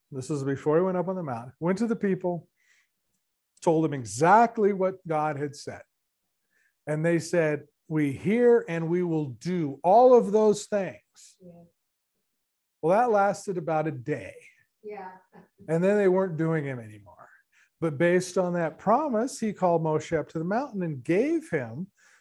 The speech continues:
Speaker 1: the written version, right? Carved in tables of sapphire. They would have been beautiful. Well, by the time he got back,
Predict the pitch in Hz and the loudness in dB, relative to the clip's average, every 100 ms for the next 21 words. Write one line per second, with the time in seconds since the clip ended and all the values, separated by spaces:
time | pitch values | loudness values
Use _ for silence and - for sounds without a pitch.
0 | _ 165 151 156 156 156 170 247 311 294 | _ -2 0 0 0 -2 -2 0 0 -2
1 | 156 104 127 139 - - 143 143 185 190 | -6 -10 -8 -6 -6 -6 -4 -2 -2 -4
2 | 202 202 185 _ _ _ - - 143 170 | -8 -8 -10 _ _ _ -20 -10 -6 -4
3 | 190 170 165 160 - 135 147 - - 113 | -6 -6 -8 -10 -14 -14 -16 -14 -14 -14
4 | - 117 120 131 135 143 131 135 135 - | -16 -20 -12 -10 -10 -10 -8 -6 -8 -12
5 | - _ _ _ _ _ _ _ _ _ | -20 _ _ _ _ _ _ _ _ _
6 | _ _ _ _ _ _ _ _ _ _ | _ _ _ _ _ _ _ _ _ _
7 | _ _ - 170 151 135 156 131 123 117 | _ _ -8 -4 -2 -4 -6 -8 -8 -8
8 | 175 277 277 | -6 -6 -8